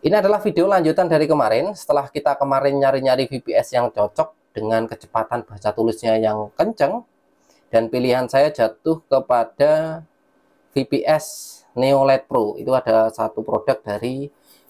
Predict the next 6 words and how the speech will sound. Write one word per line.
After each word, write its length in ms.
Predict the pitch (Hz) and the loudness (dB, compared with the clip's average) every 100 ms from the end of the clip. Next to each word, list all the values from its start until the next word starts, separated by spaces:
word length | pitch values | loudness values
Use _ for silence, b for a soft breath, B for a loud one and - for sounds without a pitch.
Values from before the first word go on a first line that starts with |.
| - | -10
Bisnet 480 | 110 - 120 123 - _ _ | -8 -6 0 0 0 _ _
Geo 320 | 104 104 104 | -2 0 -2
Cloud. 400 | - 107 101 - _ _ _ _ _ b b _ | 0 0 0 -6 _ _ _ _ _ b b _
Jadi 640 | - 117 131 147 165 190 _ | -4 0 2 2 0 -4 _
sekarang 720 | - - - 135 156 170 170 165 _ _ - | -12 -4 -2 -2 -2 -4 -6 -12 _ _ -10
kita 320 | 123 - 151 | -8 -4 -4